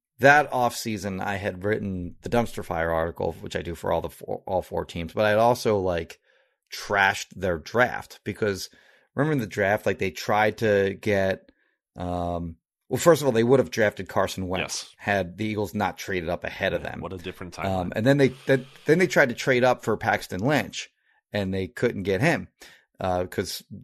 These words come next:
Speaker 1: Denver, I think, traded up ahead of them or whatever. Um, and then they tried to trade up for Connor Cook, I think it was, from Michigan State. He eventually landed with the Raiders, I think.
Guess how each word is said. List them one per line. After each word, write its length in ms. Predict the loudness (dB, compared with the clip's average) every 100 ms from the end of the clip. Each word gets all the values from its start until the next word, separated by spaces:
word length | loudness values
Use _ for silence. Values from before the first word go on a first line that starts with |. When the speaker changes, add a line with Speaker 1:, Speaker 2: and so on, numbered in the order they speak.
| 2
Speaker 1:
Denver, 340 | 4 4 0
I 80 | -2
think, 400 | -4 -6 -8 -8
traded 280 | -6 -6 -6
up 140 | -8
ahead 220 | -8 -6 -6
of 40 |
them 160 | -6 -8
or 60 |
whatever. 340 | -6 -6 -8 -12 _ -20 -18
Um, 300 | -8 -6 -4
and 120 | 0 2
then 120 | 2
they 100 | 2
tried 320 | 4 4 4
to 80 | 2
trade 460 | -4 0 2 2
up 280 | 2 2 0
for 840 | -10 -4 2 4 4 4 2 0 -4 _ _ _ _ _ _ _ -12
Connor 500 | -8 -2 0 0 -2
Cook, 540 | -4 0 2 0 -6 -8
I 140 | -6
think 240 | -4 -4 -4
it 80 | -4
was, 420 | -4 -4 -6 -12 -12
from 400 | -2 -2 -2 -4
Michigan 360 | -4 -4 -6
State. 400 | -8 -6 -6 -6
He 80 | -6
eventually 400 | -6 -4 -4 -6
landed 480 | -8 -8 -6 -8 -10
with 100 | -10
the 80 | -8
Raiders, 460 | -4 -4 -4 -6
I 80 | -8
think. 300 | -8 -8 -10